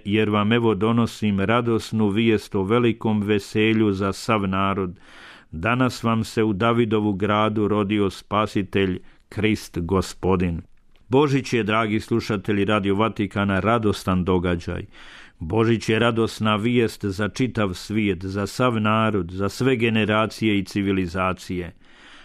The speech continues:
Ako usporedimo Božić i Uskrs, onda primjećujemo kako se uskrsli Krist ne objavljuje svima, nego samo vjernicima, onima koji su mu povjerovali,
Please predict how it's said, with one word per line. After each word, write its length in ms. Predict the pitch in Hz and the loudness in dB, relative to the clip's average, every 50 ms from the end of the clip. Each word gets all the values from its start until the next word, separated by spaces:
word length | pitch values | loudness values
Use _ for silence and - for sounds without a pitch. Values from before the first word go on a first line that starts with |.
| - - _ | -20 -20 _
Ako 300 | - 104 107 - - 110 | -4 -2 -2 0 0 0
usporedimo 840 | 107 104 98 - - - 120 131 135 135 127 110 113 110 110 107 98 | 0 0 -2 -4 -2 0 2 4 4 4 4 2 2 0 2 0 0
Božić 540 | 87 95 113 120 127 117 123 117 92 - - | 0 2 2 2 2 2 0 -2 -2 -2 0
i 80 | 101 | 0
Uskrs, 540 | 107 117 120 - - - 139 110 107 - - - | 2 2 0 -2 -2 -2 -2 -2 -2 -6 -8 -4
onda 280 | - 110 110 104 107 101 | -2 0 2 2 0 0
primjećujemo 1000 | - - 101 104 101 101 104 113 120 117 - - 131 123 113 113 110 110 107 104 104 - - - - - - - - - | 0 -2 -2 -2 0 2 2 2 0 0 0 0 2 2 2 2 2 0 0 0 -2 -6 -14 -20 -20 -20 -20 -20 -20 -6
kako 340 | _ - 127 127 - 123 113 | _ -2 -2 0 0 -2 -2
se 160 | 104 - 117 | 0 0 0
uskrsli 720 | 110 127 143 - - - 147 127 117 - - 113 113 107 | 2 2 0 -2 -2 -2 -2 -2 -2 -2 0 0 0 0
Krist 440 | - - - 131 143 135 - - - | 0 -2 0 0 0 0 -2 -4 -6
ne 200 | 110 110 110 113 | -2 0 2 2
objavljuje 680 | 110 107 95 104 113 123 135 139 143 139 135 131 123 117 | 2 2 2 2 2 2 2 2 2 2 4 2 2 0
svima, 580 | - - - 123 131 135 139 131 123 101 78 - - - - | -2 -4 0 2 2 2 4 2 0 0 -4 -8 -16 -10 -10
nego 220 | 92 90 90 98 | -8 -6 -6 -6
samo 320 | - - 123 120 120 117 | -4 -2 0 2 2 2
vjernicima, 920 | 107 98 110 127 131 120 101 98 98 95 87 - - - 95 90 90 80 73 - _ - | 2 2 4 4 4 4 2 0 -2 -4 -4 -8 -10 -8 -8 -6 -6 -8 -10 -16 _ -4
onima 480 | - 113 123 123 117 113 113 110 104 101 | -2 0 2 2 2 2 2 2 0 0
koji 320 | - - 110 104 107 101 | -2 -2 0 0 0 0
su 160 | - - 113 | 0 -2 0
mu 140 | 107 104 98 | 0 0 -2
povjerovali, 880 | - - - 113 117 110 117 120 110 104 95 92 92 92 92 95 92 | -2 -2 2 2 2 4 4 2 2 2 0 -2 -4 -4 -4 -4 -6